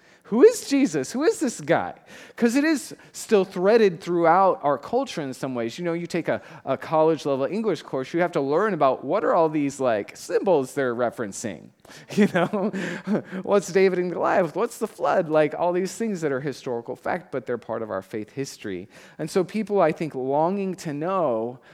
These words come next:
what has tri-, what, what some forces have tried to remove from our culture. And you know what? You get to bring the answer. You get to bring Jesus.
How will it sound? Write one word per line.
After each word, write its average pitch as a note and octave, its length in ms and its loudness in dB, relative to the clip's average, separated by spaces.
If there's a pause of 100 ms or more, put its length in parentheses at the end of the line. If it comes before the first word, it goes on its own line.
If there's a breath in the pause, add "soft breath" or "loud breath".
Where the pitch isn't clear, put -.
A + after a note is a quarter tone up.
(120)
what D3+ 160 0
has D3 260 -2
tri-, F3 400 -2
what, D#3 280 -2 (200 loud breath)
what D#3+ 220 0
some A3+ 380 -2
forces F#3+ 440 -2
have C#3+ 120 -2
tried F3+ 340 -2
to - 140 -6
remove D#3 800 2
from B2+ 300 -6
our B2 100 -4
culture. C3+ 560 -4 (260 loud breath)
And D3+ 140 -6
you D3+ 80 -4
know D#3 140 -4
what? D3+ 200 -2
You C#3+ 140 -6
get C3 200 -2
to - 140 -14
bring A#2+ 360 -8
the A2+ 160 -8
answer. A#2 320 -10
You F#2+ 80 -12
get A2 160 -14
to - 120 -20
bring A2 260 -14
Jesus. - 760 -20